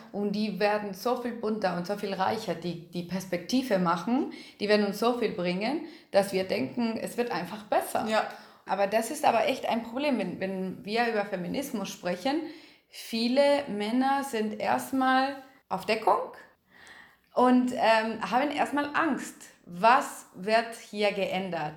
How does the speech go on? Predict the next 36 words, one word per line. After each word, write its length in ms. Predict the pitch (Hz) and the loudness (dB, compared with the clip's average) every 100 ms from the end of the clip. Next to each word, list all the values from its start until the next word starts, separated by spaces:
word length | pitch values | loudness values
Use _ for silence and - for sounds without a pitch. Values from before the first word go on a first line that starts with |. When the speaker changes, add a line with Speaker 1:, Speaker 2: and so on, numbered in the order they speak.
| - - | -10 -2
Speaker 1:
Was 260 | 202 - | -2 -2
wird 240 | 208 214 214 | 0 0 0
von 200 | 196 185 | -4 -2
meine, 440 | 180 180 175 170 | 0 0 0 0
Speaker 2:
Mhm. 60 | 170 - - - | -4 -16 -20 -8
Speaker 1:
von 160 | 180 175 | -4 0
der 160 | 170 | 2
angenehmen 520 | 214 233 185 180 175 | 0 0 -2 -2 -4
Situation 560 | 175 - 175 175 175 170 | -6 -4 -4 -2 -4 -2
geändert? 520 | 175 165 170 180 175 | -4 -4 -6 -8 -2
Ja, 400 | 196 214 233 - - - - _ | 2 4 4 0 -6 -16 -20 _
der 360 | 165 185 240 247 | -4 -2 0 -2
hat 200 | 262 - | -4 -4
sofort 440 | 214 - 226 240 - - _ _ | -4 4 4 2 -8 -18 _ _
erkannt, 600 | 185 180 - 190 233 - | 0 0 -2 -4 -4 -4
er 160 | - 185 | -4 -2
hat 160 | 196 | -2
ein 120 | 214 208 | -2 -4
Privileg. 580 | 220 226 240 269 208 190 | -2 -2 0 -2 -2 0
Speaker 2:
Ja. 160 | 208 - - - - - - - | 0 0 -4 -16 -18 -18 -16 6
Speaker 1:
Aber 400 | 214 220 220 214 | 6 8 6 6
sonst 380 | 214 277 294 | 4 4 2
wollen 200 | 262 285 262 | 0 0 4
wir 100 | 254 | 4
nichts 180 | 240 - | 2 0
anderes 440 | 226 233 202 185 | -2 -2 -6 -6
wegnehmen. 480 | 262 247 185 180 180 | -6 -4 -4 -4 -2
Wir 120 | 185 | -2
wollen 180 | 214 233 | -2 -2
einfach 500 | - 202 202 190 - | -4 -4 -4 -4 -4
gleich 200 | 247 330 | -4 -2
sein. 280 | 202 185 180 - | -2 -2 -4 -2
Speaker 2:
Ja, 320 | 262 277 - - | 0 0 -4 -4
und 140 | 226 226 | 0 2
es 80 | 226 | 0
ist, 160 | 220 | -4